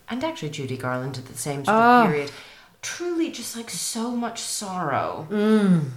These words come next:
Speaker 1: So much
Speaker 2: Heartbreaking.
Speaker 1: sorrow for women who brought so much joy. It's
Speaker 2: Yeah,
Speaker 1: just like
Speaker 2: yeah, true.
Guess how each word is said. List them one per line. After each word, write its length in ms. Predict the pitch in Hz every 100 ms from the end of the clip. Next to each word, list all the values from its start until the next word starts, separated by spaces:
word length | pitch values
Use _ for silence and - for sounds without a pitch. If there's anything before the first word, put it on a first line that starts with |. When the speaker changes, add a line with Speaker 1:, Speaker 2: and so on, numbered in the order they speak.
| - _
Speaker 1:
So 520 | - - - 277 294 311
much 100 | 311
Speaker 2:
Heartbreaking. 500 | 269 165 - 151 143
Speaker 1:
sorrow 480 | - 160 151 139 123
for 240 | - 165 - -
women 280 | 170 165 156
who 100 | 151
brought 280 | 156 151 -
so 160 | 160 151
much 280 | 147 -
joy. 420 | - 147 55 55 -
It's 80 | 185
Speaker 2:
Yeah, 640 | 196 196 180 175 170 175
Speaker 1:
just 120 | 175 - -
like 80 | 196
Speaker 2:
yeah, 420 | 190 185 180 180 - _ _ _ -
true. 540 | - 208 185 175 180